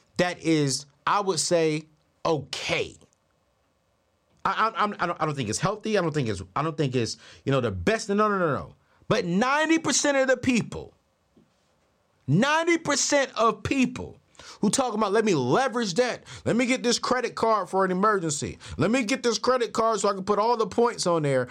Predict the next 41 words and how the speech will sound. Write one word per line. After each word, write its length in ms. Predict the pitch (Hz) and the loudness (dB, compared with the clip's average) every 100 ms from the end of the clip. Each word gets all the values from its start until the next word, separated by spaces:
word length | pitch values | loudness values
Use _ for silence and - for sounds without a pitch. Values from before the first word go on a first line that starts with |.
| - 147 | -6 -2
and 180 | 160 | 0
do 180 | 151 214 | 2 2
all 140 | 220 233 | 2 0
this 140 | 214 | -2
type 140 | 208 | -4
of 40 | 190 | -2
stuff. 380 | 202 147 - - | -2 -2 -8 -2
Let 140 | 170 | 0
me 60 | 269 | 2
go 100 | 285 | 2
get 100 | 269 | 0
this 160 | 269 | 0
car 560 | - - 254 262 233 185 | 0 0 2 4 2 2
because 400 | 175 214 196 170 - - | 0 0 -2 -2 -8 -2
I 80 | |
know 220 | 185 233 247 | 2 2 4
I'm 80 | |
only 180 | 247 254 | 4 2
paying 460 | 208 254 262 226 185 | 0 0 2 0 0
three 260 | 190 262 269 | 0 0 0
percent 400 | 214 - 240 226 | -2 0 0 2
in 100 | 226 | 2
interest 520 | 262 - 190 170 160 | 2 2 0 0 0
and 80 | 180 | 0
da, 140 | 262 | 2
da, 160 | 247 220 | 2 2
da, 80 | |
da." 180 | 240 247 - - | 2 0 -4 -6
Man, 200 | 233 254 247 - | -2 -2 -2 -4
y'all 480 | 165 269 320 330 415 | 0 4 4 4 2
ain't 220 | - 262 | 2 2
leveraging 460 | 269 277 208 254 | 0 0 2 2
nothing. 800 | 262 302 311 - 320 247 131 85 - - - | 2 0 0 0 2 2 -2 -6 -12 -10 0
You're 220 | 226 254 | 2 2
buying 440 | 151 247 294 311 | 2 0 2 0
the 80 | 302 | 0
things 280 | - 269 226 | 0 0 2
that 160 | 233 220 | 0 0
you 80 | |
wanna 220 | 196 185 156 | 0 0 0
buy. 440 | 131 110 113 | 0 -2 -2